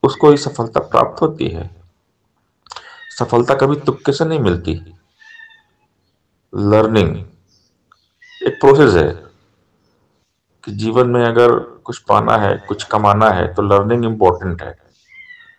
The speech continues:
Learning is earning। हर कदम कदम पे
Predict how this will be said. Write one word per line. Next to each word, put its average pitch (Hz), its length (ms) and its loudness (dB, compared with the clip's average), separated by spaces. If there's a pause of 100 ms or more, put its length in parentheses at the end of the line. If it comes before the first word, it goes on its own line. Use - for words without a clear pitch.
(680)
Learning 110 400 0
is 135 100 0
earning। 101 400 2 (1400)
हर 135 140 2
कदम 131 360 0
कदम 123 300 0
पे 90 480 -4